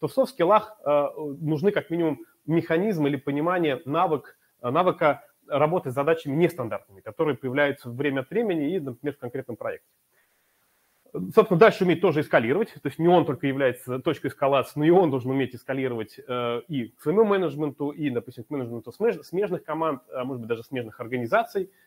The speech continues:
Э, и это важный навык, то есть, м, м, delivery manager должен уметь пользоваться этим, а, м, навыком. А эскалация — это не просто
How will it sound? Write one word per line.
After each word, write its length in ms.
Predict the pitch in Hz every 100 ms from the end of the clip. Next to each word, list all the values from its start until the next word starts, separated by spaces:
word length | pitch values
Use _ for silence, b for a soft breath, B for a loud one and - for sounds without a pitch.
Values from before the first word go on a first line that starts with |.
| b -
Э, 140 | 131
и 60 | 156
это 120 | 151
важный 260 | 135 139 135
навык, 400 | 139 135 127 -
то 60 | 117
есть, 180 | _ 120
м, 540 | 113 117 120 120 123 _ 135
м, 180 | 131 -
delivery 400 | 123 131 156 139
manager 220 | 143 147
должен 260 | 123 139 131
уметь 260 | 135 135 -
пользоваться 420 | 175 120 107 113
этим, 280 | 101 107 104 b b b b
а, 300 | 120 117 117
м, 140 | 120 143 131
навыком. 460 | 151 214 196 147 131 b b
А 160 | 127 120
эскалация — 440 | - 143 131 120
это 80 | 117
не 80 | 120
просто 400 | 208 208 143